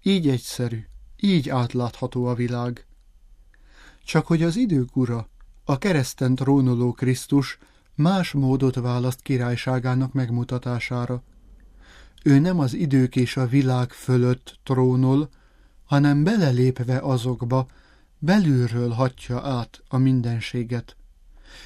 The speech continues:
Ő nem felülről, hanem belülről, mindenben és mindent áthatva uralkodik. A betlehemi szegény születésben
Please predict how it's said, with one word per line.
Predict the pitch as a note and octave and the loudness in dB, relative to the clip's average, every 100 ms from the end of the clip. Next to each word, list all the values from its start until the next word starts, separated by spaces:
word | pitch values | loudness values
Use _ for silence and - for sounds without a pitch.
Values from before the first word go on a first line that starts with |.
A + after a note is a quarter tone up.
| - | -2
Ő | - D3+ | 6 6
nem | E3 F#3 F3 | 8 4 2
felülről, | - G#3 E3+ B2 A#2+ A#2 B2+ C3 - - _ | 2 2 4 2 0 2 2 2 -2 -20 _
hanem | - C#3 D3 C#3+ D3 | 2 4 6 4 2
belülről, | F#3+ C#3+ A#2 A#2+ A#2+ A#2+ A#2 A2+ _ - - - | 2 4 2 0 -2 -4 -4 -6 _ -20 -20 -6
mindenben | D#3+ F3 F#3 F3+ F3 E3+ E3+ | 2 4 4 4 4 4 2
és | E3 D#3+ - | 2 0 2
mindent | F#3+ F3+ E3+ E3+ - | 2 4 2 0 0
áthatva | F#3 E3+ - B2+ - A#2+ B2 | 0 0 -2 -6 -4 -4 -2
uralkodik. | C#3 B2 A#2+ A#2+ - A#2+ A#2+ - _ _ - - _ - _ _ _ _ _ _ _ _ | -2 -2 -2 -4 -6 -6 -6 -10 _ _ -20 -20 _ -20 _ _ _ _ _ _ _ _
A | - C#3 | -2 2
betlehemi | D3 C#3 C3 B2 B2+ B2 | 2 2 2 2 2 0
szegény | - C3 B2 B2 | -2 -2 0 -2
születésben | - C#3 C3+ B2+ C3 B2 A#2+ C3 C#3 | -2 -2 -2 0 0 0 0 0 0